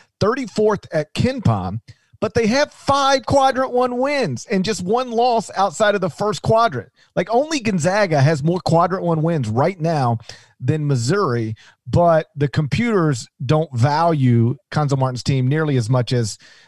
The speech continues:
as the quadrant system does or as much as the, the human polls do. Like, I didn't drop Missouri at all in the top twenty-five and one on Wednesday morning, not because I didn't wanna punish them for a loss at Auburn, but because when I looked at their resume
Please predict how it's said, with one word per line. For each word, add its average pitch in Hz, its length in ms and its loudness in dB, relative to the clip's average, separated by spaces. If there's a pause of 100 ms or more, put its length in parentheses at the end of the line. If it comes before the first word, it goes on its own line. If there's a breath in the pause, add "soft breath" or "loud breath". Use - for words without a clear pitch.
as 117 160 -2
the 135 80 -6
quadrant 202 560 0
system 131 480 -2
does 120 480 0 (340 soft breath)
or 156 180 0
as 123 120 0
much 135 240 0
as 110 160 -2
the, 113 280 0
the 120 100 0
human 120 340 0
polls 107 400 -2 (180)
do. 117 540 -4
Like, 135 180 -2
I 175 140 2
didn't 170 320 -4
drop 135 320 -2
Missouri 135 360 0
at 113 60 0
all 127 320 0
in 113 80 -2
the 113 60 -2
top 123 220 -2
twenty-five 120 380 -2
and 113 120 -2
one 127 160 0
on 113 180 -6
Wednesday 120 320 -2
morning, 120 460 -2 (300 loud breath)
not 185 200 -2
because 156 400 -4 (640)
I 147 60 -4
didn't 156 120 -6
wanna 135 120 -2
punish 135 340 -2
them 123 160 -4
for 123 120 -4
a 110 60 -2
loss 123 300 -4
at 120 100 -14 (120)
Auburn, 135 340 -4
but 123 140 -8
because 135 280 -6
when 143 140 -4
I 135 80 -4
looked 135 260 -6
at 151 120 -6
their 135 100 -4
resume 131 640 -4